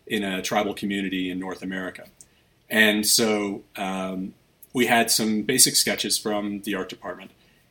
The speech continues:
and then we, we basically went ahead and designed up this, this building, sticking as close as we could to what they provided, but,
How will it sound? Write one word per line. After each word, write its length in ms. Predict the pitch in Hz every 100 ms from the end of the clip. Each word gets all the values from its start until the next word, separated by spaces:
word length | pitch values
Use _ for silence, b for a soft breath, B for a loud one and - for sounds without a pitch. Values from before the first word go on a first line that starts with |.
| b
and 440 | 110 107 107 107 104
then 240 | 104 101
we, 340 | 101 98 98 -
we 140 | 104
basically 460 | 104 - 104 104 95
went 180 | 101
ahead 300 | 98 101 95
and 120 | 95 95
designed 460 | 95 92 95 95
up 200 | 92 -
this, 340 | 92 90 - -
this 180 | 95
building, 480 | - 113 110 98 92 b b b -
sticking 380 | - 190 175 117
as 100 | 107
close 260 | 131 120
as 140 | 101 -
we 80 | 95
could 320 | - 113 110
to 280 | - 107 95
what 200 | 104 98
they 100 | 87
provided, 600 | 98 117 139 117 104 -
but, 260 | 104 -